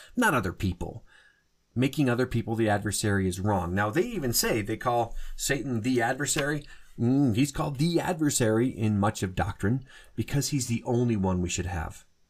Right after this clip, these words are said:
If we're gonna have an adversary, it should be Satan and his temptations to have us do terrible things. He's the only adversary that we should have. Everybody else is a potential member of our team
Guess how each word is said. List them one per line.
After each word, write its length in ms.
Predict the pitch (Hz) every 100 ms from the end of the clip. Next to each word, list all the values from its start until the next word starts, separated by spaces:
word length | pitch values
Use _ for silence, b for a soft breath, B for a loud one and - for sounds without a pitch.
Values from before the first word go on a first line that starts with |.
| _ _ _ _ b b b b
If 160 | 113
we're 80 | 123
gonna 140 | 117 104
have 240 | 120 117
an 60 | 113
adversary, 520 | 107 104 - 104 101
it 80 | -
should 100 | 90
be 100 | 92
Satan 480 | - 107 - 85 - b b b
and 160 | 95 92
his 280 | 101 90
temptations 640 | - 98 92 110 107 92 -
to 380 | 104 87 85 87
have 160 | 95 92
us 140 | 92
do 180 | 101 92
terrible 400 | - - 90 85
things. 340 | - - - - B B B B B B _
He's 180 | - 117
the 100 | 113
only 200 | 101 92
adversary 400 | 87 - - 82
that 100 | 85
we 80 | -
should 140 | 90
have. 240 | 85 87 95
Everybody 360 | 113 107 107
else 220 | 101 101
is 140 | 98 87
a 60 |
potential 460 | - - 143 139 127
member 320 | 117 113 107
of 60 | 98
our 120 | 95
team 380 | - 104 101